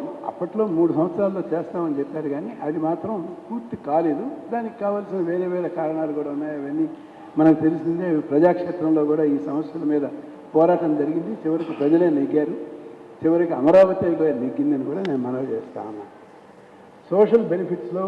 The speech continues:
పారదర్శకత, ఎటువంటి ఇబ్బంది లేకుండా ఇస్తున్నారు. ల్యాండ్‌లెస్ లేబరర్స్ కూడా ఎక్కడా లేనట్లు, ఇబ్బంది లేకుండా పెన్షన్స్ అవి కూడా ఉన్నాయి.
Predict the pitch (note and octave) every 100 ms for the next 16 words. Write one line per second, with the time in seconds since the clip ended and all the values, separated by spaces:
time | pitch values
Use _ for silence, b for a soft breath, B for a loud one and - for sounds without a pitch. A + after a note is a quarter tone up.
0 | F3+ F3+ E3+ E3+ D#3+ - D3 C#3 G3 F3
1 | E3 E3 C#3 C3 D#3 D3 C#3 - C3+ C#3+
2 | A#2+ - C3+ C3 B2+ C3 - C3+ D3+ E3+
3 | F3 D3 D3 D3+ D3 D3 - C#3+ E3+ -
4 | - - - - - - C#3+ - A#3+ A3+
5 | D#3 E3+ E3+ D#3 F#3+ A#3 E3 C#3+ F3+ E3+
6 | C#3+ B2 B2 F#3+ - D3 D3+ D#3 C#3+ C3
7 | B2+ - B2 A#2+ A#2+